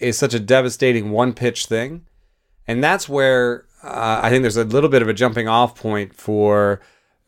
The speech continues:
uh, future iterations of Stuff Plus and for a discussion of, of what, um, uh, blind spots there might be in Stuff Plus and, and just in gen-, analysis in general, which is that,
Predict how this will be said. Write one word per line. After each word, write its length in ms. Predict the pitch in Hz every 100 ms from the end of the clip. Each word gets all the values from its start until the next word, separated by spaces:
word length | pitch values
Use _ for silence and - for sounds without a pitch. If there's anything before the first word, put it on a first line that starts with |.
| -
uh, 220 | - -
future 360 | - - 139 143
iterations 600 | 127 110 113 107 117 104
of 80 | 104
Stuff 280 | - 113 -
Plus 400 | 113 110 110 113
and 180 | 110
for 80 | 104
a 60 | 101
discussion 500 | 98 - 117 - 104
of, 240 | 98 92 - -
of 460 | 101 98 92 -
what, 580 | 104 92 95 110 113 113 _ -
um, 520 | 104 95 95 95 101 _ _ - - _ _ _ _ _ _ _ _ -
uh, 480 | - - 127 120 -
blind 440 | 107 104 117 131 139
spots 300 | - 131 -
there 100 | 131
might 240 | 131 117
be 220 | 123 127
in 260 | 135 127 131
Stuff 320 | - 131 123
Plus 420 | - 131 131 -
and, 560 | - 110 107 104 104 104 -
and 460 | - - 110 107 95
just 220 | 113 -
in 100 | 104
gen-, 320 | 107 110 101
analysis 600 | 104 104 107 107 113 104
in 100 | 98
general, 380 | 92 113 123 110
which 200 | 101 -
is 180 | 107 95
that, 400 | 104 104 104 -